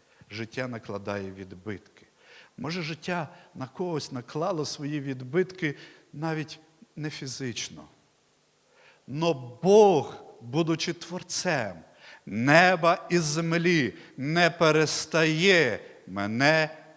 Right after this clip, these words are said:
і кожного із нас любити.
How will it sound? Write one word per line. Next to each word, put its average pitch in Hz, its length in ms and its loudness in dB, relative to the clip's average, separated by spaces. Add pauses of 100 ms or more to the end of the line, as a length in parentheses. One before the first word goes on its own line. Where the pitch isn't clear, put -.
(120)
і - 80 -16 (100)
кожного 175 640 2
із 147 260 -4
нас 156 720 0 (960)
любити. 113 600 -6